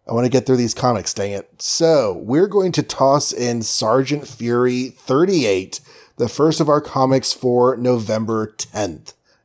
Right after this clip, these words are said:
And, um, since we had a small recording break there, Mike, I don't know who's covering this one. Is it me or is it you?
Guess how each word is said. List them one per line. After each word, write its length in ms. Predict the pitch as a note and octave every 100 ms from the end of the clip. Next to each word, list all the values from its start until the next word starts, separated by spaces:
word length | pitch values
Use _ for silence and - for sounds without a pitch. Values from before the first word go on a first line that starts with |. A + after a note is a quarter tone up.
| _
And, 360 | A#2+ A#2+ A#2 A#2+
um, 340 | A#2 A2+ A2+
since 280 | A2 C#3 C#3
we 180 | E3 D#3
had 160 | E3+ F3+
a 20 |
small 200 | - E3+
recording 500 | C#3+ - D#3+ F3+ C3
break 220 | G#2 G2+
there, 160 | - G#2+
Mike, 240 | G#2+ A#2
I 80 | -
don't 140 | C#3
know 80 | C#3
who's 180 | C3 B2+
covering 300 | B2 A#2 G2
this 180 | D#2 -
one. 120 | E2+
Is 140 | G2
it 80 | G#2+
me 140 | A#2 D#3
or 60 |
is 100 | C3
it 80 | G#2
you? 320 | G2+ F#2 E2